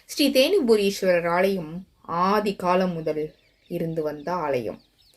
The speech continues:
வேத ஆகமங்களின் உட்பொருளை உபதேசிக்க வேண்டினார் தாயார். உரிய காலத்தில் உபதேசிக்கிறேன் என்றார் சிவபெருமான். பட்டீஸ்வரத்தில் ஸ்ரீ பார்வதி தாயார்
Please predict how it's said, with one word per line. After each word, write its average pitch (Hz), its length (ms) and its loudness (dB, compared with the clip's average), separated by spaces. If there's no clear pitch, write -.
வேத 359 380 4
ஆகமங்களின் 214 1000 2
உட்பொருளை 202 640 2
உபதேசிக்க 190 800 -6
வேண்டினார் 160 640 -6
தாயார். 147 480 -10
உரிய 175 420 -4
காலத்தில் 170 580 -6
உபதேசிக்கிறேன் 170 1000 -6
என்றார் 160 460 -6
சிவபெருமான். 147 840 -6
பட்டீஸ்வரத்தில் 196 920 -2
ஸ்ரீ 190 360 -8
பார்வதி 180 520 -2
தாயார் 160 500 -6